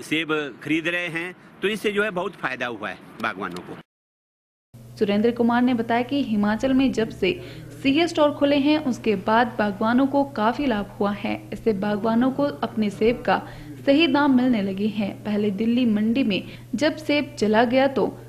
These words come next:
Speaker 2: वापस आना possible नहीं। आढ़ती बागवान की मजबूरी का फायदा उठाते हुए अपनी मर्जी से बेचता था, अब विकल्प खुले हैं, बागवान को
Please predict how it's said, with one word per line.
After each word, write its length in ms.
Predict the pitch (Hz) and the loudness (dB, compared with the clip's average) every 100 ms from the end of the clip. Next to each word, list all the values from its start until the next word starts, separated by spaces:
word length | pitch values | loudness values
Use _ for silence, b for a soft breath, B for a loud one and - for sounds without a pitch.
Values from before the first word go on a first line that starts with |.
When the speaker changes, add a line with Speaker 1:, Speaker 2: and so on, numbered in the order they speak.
| - 214 | -8 0
Speaker 2:
वापस 500 | 214 247 339 330 - | 4 6 4 0 0
आना 240 | 262 247 | 2 2
possible 500 | 233 240 226 220 196 | 0 0 0 -2 -2
नहीं। 400 | 202 202 - 196 190 | -2 -2 -2 -6 -6
आढ़ती 340 | 202 202 196 240 | -6 -4 -2 -2
बागवान 500 | 196 202 208 220 247 | 0 0 2 2 2
की 180 | 262 277 | 2 2
मजबूरी 500 | 214 190 - 220 254 | 2 0 -2 0 0
का 280 | 208 - B B B - | 0 -2 B B B 2
फायदा 300 | 247 254 311 | 4 6 4
उठाते 460 | 285 277 277 277 | 4 4 2 2
हुए 220 | 285 285 294 | 2 2 2
अपनी 340 | 269 247 240 | 0 0 2
मर्जी 420 | 196 196 196 277 | 2 0 0 0
से 160 | 269 233 | 2 2
बेचता 380 | 202 202 208 208 | 0 -2 -4 -4
था, 360 | 214 196 - 208 | -2 -4 -6 -6
अब 120 | 185 | -4
विकल्प 380 | 202 202 226 226 | -2 0 0 0
खुले 180 | 214 226 | 0 0
हैं, 380 | 254 269 294 208 | 2 2 2 0
बागवान 500 | 214 214 226 247 240 | -2 -2 0 2 2
को 300 | - 175 | 2 0